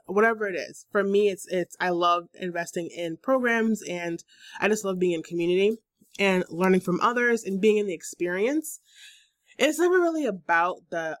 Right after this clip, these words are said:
"Ooh, let me learn the strategy or the,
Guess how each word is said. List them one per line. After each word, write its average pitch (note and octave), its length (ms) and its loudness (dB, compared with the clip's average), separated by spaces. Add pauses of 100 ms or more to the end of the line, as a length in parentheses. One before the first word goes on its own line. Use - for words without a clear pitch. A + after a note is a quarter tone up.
(100)
"Ooh, C4+ 260 6
let G#3 100 4
me A3 140 2
learn G3 580 -2
the F#3 480 -4
strategy E3+ 1000 -2
or E3 320 2
the, D#3 440 0